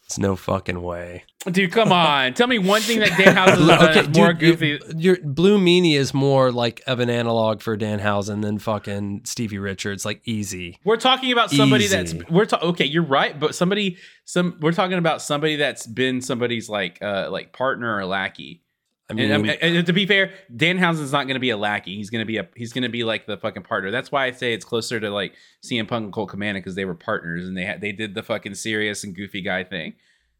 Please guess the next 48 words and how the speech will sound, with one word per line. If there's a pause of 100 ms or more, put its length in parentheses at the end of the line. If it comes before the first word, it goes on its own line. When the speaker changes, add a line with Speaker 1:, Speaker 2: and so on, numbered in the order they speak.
(160)
Speaker 2:
And,
uh, (240)
but
no,
that,
that,
it, (640)
it, (320)
come
on, (120)
dude,
really?
Speaker 1:
It's
just
right
out
of
Vince
McMahon's
playbook.
I'm
just
gonna
Speaker 2:
I
don't,
Speaker 1:
say
Speaker 2:
I
Speaker 1:
that.
Speaker 2:
don't
agree
with
that.
I
think
it's
a,
I
think
it's
a
playbook
that
lots
of
wrestling
companies
have
used.